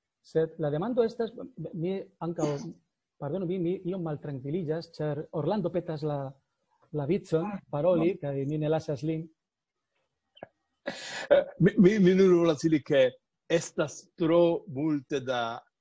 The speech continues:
Speaker 3: kapoj en tiu, eh, besto,
Speaker 2: Yes.
Speaker 3: ne? Eh, eh, eh, kaj samtempe ataki ĉiujn, eh, nur, eh, Herkuleso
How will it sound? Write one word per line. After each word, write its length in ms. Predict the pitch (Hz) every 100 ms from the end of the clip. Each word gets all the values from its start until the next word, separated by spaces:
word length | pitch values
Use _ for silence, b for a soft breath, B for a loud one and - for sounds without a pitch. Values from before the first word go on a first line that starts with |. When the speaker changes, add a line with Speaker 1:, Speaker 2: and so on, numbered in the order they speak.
| _ -
Speaker 3:
kapoj 500 | 175 - - 127 107 -
en 220 | 120 110 -
tiu, 420 | - 131 117 110 107 b b b -
eh, 320 | 117 113 110
besto, 400 | - 120 120 208
Speaker 2:
Yes. 260 | 226 - -
Speaker 3:
ne? 120 | - 113 - B B
Eh, 200 | - 123
eh, 220 | - 143 -
eh, 720 | 143 139 113 _ _ - - _ _ _ _ -
kaj 220 | 139 139 139 131 127 _ _ _
samtempe 720 | - - 151 - 196 190 185
ataki 500 | 175 151 170 156 -
ĉiujn, 640 | 131 - 156 127 110 101 104 - _ _ _ -
eh, 640 | 196 127 120 117 113 117 123
nur, 440 | 120 143 147 135
eh, 380 | 139 120 120 - - -
Herkuleso 880 | - 127 - - 139 131 - 117